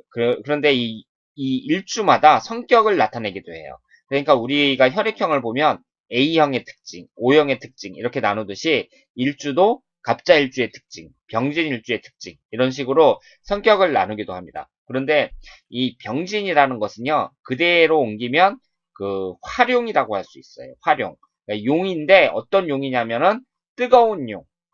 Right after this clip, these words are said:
뜨거운 용이라고 말씀을 드릴 수가 있습니다. 이렇게 그 병진 일주인 분들의 특징을 보면 대체적으로 뛰어난 화술을 갖고 있고 말을 쉴 새 없이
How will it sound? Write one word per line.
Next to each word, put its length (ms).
뜨거운 380
용이라고 600
말씀을 440
드릴 180
수가 200
있습니다. 420
이렇게 480
그 240
병진 420
일주인 500
분들의 440
특징을 460
보면 520
대체적으로 800
뛰어난 520
화술을 480
갖고 300
있고 440
말을 400
쉴 180
새 220
없이 540